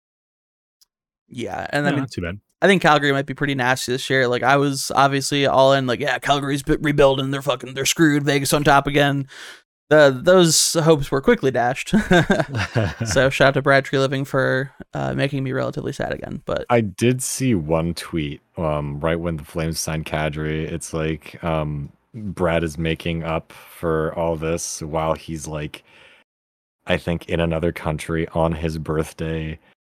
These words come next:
Speaker 1: What a
Speaker 3: helping his
Speaker 1: legend.
Speaker 3: daughter move to college or something like that. Yeah, and he got all this stuff done. Like, that's incredible. Like, have yourself a summer, Brad.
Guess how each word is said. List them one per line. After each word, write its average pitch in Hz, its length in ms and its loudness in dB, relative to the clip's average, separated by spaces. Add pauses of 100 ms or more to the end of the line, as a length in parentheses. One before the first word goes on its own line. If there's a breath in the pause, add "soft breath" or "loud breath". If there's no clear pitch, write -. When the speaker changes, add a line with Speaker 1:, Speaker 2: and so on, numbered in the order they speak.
(280)
Speaker 1:
What - 40 -10
a - 20 -2
Speaker 3:
helping 107 420 4
his 85 180 0
Speaker 1:
legend. 76 120 -8
Speaker 3:
daughter 82 420 4
move 82 380 -2
to 82 100 0
college 80 640 -2
or 82 100 -2
something 82 420 -6
like 82 200 -6
that. 170 280 -4
Yeah, 78 340 -4
and 82 100 -6
he 85 60 -4
got 82 300 -8
all 82 200 -4
this 80 180 -8
stuff - 360 -12
done. 76 280 -8
Like, 147 160 -14
that's 170 240 -4
incredible. 147 760 -10 (720)
Like, 147 220 -14 (240)
have - 220 -6
yourself 139 380 -6
a 69 140 -8
summer, - 500 -6
Brad. 76 440 -8